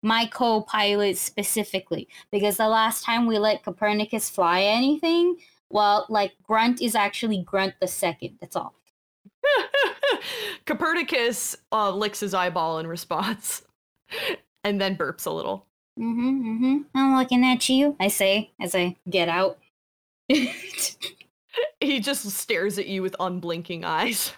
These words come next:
Speaker 2: <laughs>
Speaker 1: How long did this take? Are, are the, are,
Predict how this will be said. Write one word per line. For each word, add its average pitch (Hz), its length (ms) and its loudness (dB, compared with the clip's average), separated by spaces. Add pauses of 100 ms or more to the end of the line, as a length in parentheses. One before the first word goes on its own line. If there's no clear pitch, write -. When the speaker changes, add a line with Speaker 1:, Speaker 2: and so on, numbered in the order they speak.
(260)
Speaker 2:
<laughs> - 80 -2 (840)
Speaker 1:
How 349 240 2
long 320 240 4
did 247 160 2
this 226 220 0
take? 185 240 2
Are, 226 180 4
are 247 260 4
the, 311 200 4
are, 277 420 0